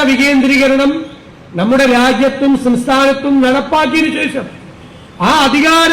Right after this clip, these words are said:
വികേന്ദ്രീകരണത്തെ കഴുത്തു ഞെരിച്ച് കൊന്ന് കുഴിച്ചു മൂടിയ സർക്കാരാണ് പിണറായി സർക്കാർ എന്ന്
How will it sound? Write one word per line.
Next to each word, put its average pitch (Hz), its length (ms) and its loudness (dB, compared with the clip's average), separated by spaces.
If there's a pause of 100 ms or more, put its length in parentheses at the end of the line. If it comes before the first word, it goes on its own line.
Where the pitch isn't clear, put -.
(120)
വികേന്ദ്രീകരണത്തെ 277 880 0 (180)
കഴുത്തു 277 480 -2
ഞെരിച്ച് 269 400 -2 (440)
കൊന്ന് 269 280 2 (140)
കുഴിച്ചു 359 440 0
മൂടിയ 294 280 -2 (520)
സർക്കാരാണ് 269 840 2 (440)
പിണറായി 311 580 2
സർക്കാർ 269 360 2 (420)
എന്ന് 254 140 2